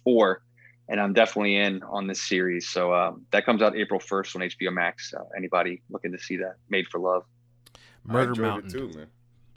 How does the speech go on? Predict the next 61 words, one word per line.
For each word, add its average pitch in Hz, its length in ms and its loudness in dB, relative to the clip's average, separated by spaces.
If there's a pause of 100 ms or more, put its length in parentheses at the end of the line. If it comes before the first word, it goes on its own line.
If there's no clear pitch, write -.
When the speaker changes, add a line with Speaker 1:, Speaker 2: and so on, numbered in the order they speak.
(140)
Speaker 2:
Murder 104 280 -6
Mountain. 95 260 -6
Speaker 1:
Oh, 104 400 6
right, 101 300 2
Murder 98 160 -2
Mountain. 95 220 -2
Speaker 2:
Which 113 80 -6
was 127 160 0
Josh 143 320 2
Zaman, 110 380 -2
the 110 80 -6
guy 107 180 -2
who 107 60 -4
did 104 220 -4
Cropsey 104 720 -4
and, 104 380 -6
and 101 240 -6
other. 110 360 -4
Speaker 1:
Yeah. 107 240 2 (120)
Speaker 2:
And 165 100 0
I 175 60 0
know 180 100 2
people 160 260 0
are, 131 100 2 (200)
are, 127 140 -4 (100)
they 151 140 0
vary 135 260 0
on 120 140 -2
his 117 100 -4
style 117 320 0
because 113 260 -6
he 113 60 -8
kind 113 180 -4
of 95 60 -8
inserts - 400 -8
himself 107 580 -4
into 110 280 -10
some 101 180 -6
of 92 120 -8
his 104 140 -6
documentaries 98 560 -8
a 87 40 -8
little 87 240 -6
bit, 82 200 -8
but 95 120 -8
I 120 80 -2
don't 131 160 -6
recall 113 360 -4
that 95 200 -6
being 95 180 -8
a 85 60 -12
problem 90 380 -6
with 82 160 -14
Murder 85 200 -10
Mountain. 82 360 -12
It 110 100 -6
actually 104 480 -6
is 101 100 -8
just - 260 -8
a - 40 -6
cool, 104 420 -6